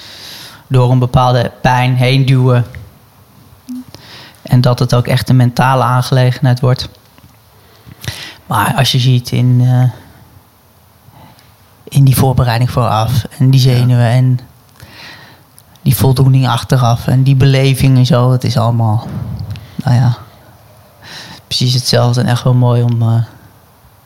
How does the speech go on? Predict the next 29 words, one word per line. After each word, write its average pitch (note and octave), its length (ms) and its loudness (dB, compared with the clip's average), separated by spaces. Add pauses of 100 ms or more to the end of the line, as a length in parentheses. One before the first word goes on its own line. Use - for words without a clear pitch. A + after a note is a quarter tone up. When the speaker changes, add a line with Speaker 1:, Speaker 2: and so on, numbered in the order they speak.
(440)
Speaker 1:
mooi F3 300 2
om D3+ 100 0
te D3 140 0
doen. C3+ 320 2 (1000)
Mooi C3+ 180 2
om C3+ 80 0
te B2+ 120 0
zien. B2+ 260 0 (140)
Het - 100 -20
was - 200 -2
weer, A#2 280 0
eh, B2+ 80 2 (920)
Speaker 2:
Ja, A2 320 0 (640)
te B2 100 -8
gek. B2 440 -6 (640)
En, A#2+ 220 0
eh, A#2 180 0
voelt B2 220 -6
het A#2 100 -8
lekker C3 380 -2
om B2 140 -4
even A#2+ 280 -2
niet A#2+ 280 -2
de A2 340 -2
marathon A#2+ 500 -2
focus, B2 600 -4
eh, A#2 120 -6
te A2+ 200 -8
hebben? B2+ 260 -8